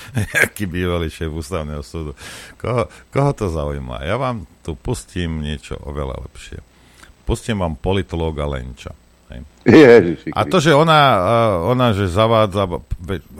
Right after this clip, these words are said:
Speaker 1: tú bohorovnosť ste nevideli, veď oni všetci tak bohorovne vystupujú, hej, aj cez ten covid vystupovali tak bohorovne, že jeden by im aj uveril. Jeden teda, kto spadol z jahody. No a tak, a,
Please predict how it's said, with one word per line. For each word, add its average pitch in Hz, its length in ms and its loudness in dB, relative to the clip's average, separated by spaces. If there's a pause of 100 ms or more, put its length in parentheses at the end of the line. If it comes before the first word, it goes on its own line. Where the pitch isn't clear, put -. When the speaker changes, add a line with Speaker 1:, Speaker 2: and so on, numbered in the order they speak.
(160)
Speaker 1:
tú 139 160 -4
bohorovnosť 127 840 4
ste - 180 -10
nevideli, 110 560 -4
veď 101 240 -4
oni 127 80 -4
všetci 143 320 -8
tak 107 160 -2
bohorovne 110 560 0
vystupujú, 87 800 -8
hej, 87 240 -8
aj 90 80 -6
cez - 240 -12
ten 95 160 -8
covid 80 480 -6
vystupovali 85 720 -6
tak 87 160 -4
bohorovne, 87 640 0
že 85 160 -6
jeden 95 320 -2
by 95 160 -6
im 92 80 -6
aj 104 160 -2
uveril. 78 400 -4 (480)
Jeden 71 320 -6
teda, 69 240 -6
kto 65 160 -10
spadol 76 400 -6
z 87 80 -6
jahody. 78 300 -4 (960)
No 67 80 -6
a 64 320 -2
tak, 65 240 -8 (240)
a, 69 400 -8